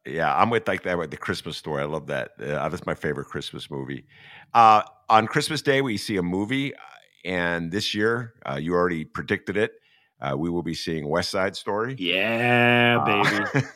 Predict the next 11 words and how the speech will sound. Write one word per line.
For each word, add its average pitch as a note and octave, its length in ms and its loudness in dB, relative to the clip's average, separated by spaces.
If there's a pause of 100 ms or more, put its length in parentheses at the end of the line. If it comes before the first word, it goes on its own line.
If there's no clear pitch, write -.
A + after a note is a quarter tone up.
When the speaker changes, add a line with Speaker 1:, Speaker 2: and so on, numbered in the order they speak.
(160)
Speaker 1:
<laughs> - 0 - (1160)
Speaker 2:
Baby F#3 260 10
Driver. G3+ 640 10 (320)
Speaker 1:
Yes, A#3 420 10
Speaker 2:
Baby D#4+ 80 10
Speaker 1:
I E4 40 10
did D4+ 100 8
not D4 240 12
Speaker 2:
Driver. D4 480 10
Speaker 1:
know C3 120 2
that. - 120 -6